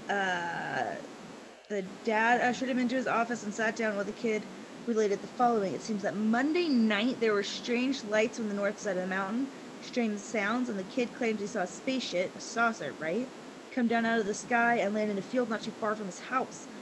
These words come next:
At this point, the story becomes rather confused. At any event, it appeared that the kids' folks didn't do anything, like call the cops or the press or anything.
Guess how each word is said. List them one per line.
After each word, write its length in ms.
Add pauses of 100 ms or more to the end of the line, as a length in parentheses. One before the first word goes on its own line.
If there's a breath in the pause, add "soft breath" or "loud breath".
(160)
At 80
this 140
point, 160
the 60
story 220
becomes 280
rather 200
confused. 600
At 160
any 260
event, 320
it 80
appeared 300
that 100
the 60
kids' 280
folks 280
didn't 180
do 140
anything, 440 (300)
like 120
call 140
the 80
cops 480
or 40
the 60
press 280
or 60
anything. 440